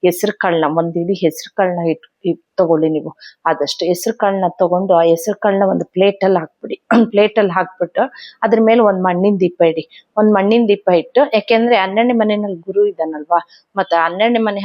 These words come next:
ಅಧಿಪತಿ ಬಂದು ಆರನೇ ಮನೆಯಲ್ಲಿ ಇರೋದ್ರಿಂದ ಹೆಸರು ಕಾಳನ್ನ ಒಂದ್ ಪ್ಲೇಟ್ ಅಲ್ಲಿ ಹಾಕಿ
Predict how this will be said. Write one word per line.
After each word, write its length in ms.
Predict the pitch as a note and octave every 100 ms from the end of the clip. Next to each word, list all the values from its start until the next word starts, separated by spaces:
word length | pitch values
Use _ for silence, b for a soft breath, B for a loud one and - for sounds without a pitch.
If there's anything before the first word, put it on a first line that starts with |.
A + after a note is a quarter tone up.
| F3+
ಅಧಿಪತಿ 400 | - - - E3
ಬಂದು 160 | E3 F#3 D#3
ಆರನೇ 220 | D#3+ E3+
ಮನೆಯಲ್ಲಿ 420 | E3 D#3 D#3 D#3 D3+
ಇರೋದ್ರಿಂದ 420 | C#3+ D3+ E3+ A3+ C#4 B B -
ಹೆಸರು 260 | F3 G#3+ -
ಕಾಳನ್ನ 260 | G3+ F#3 F3
ಒಂದ್ 120 | D#3
ಪ್ಲೇಟ್ 260 | E3 F3 F3
ಅಲ್ಲಿ 120 | F3+ E3
ಹಾಕಿ 300 | D#3 - C4+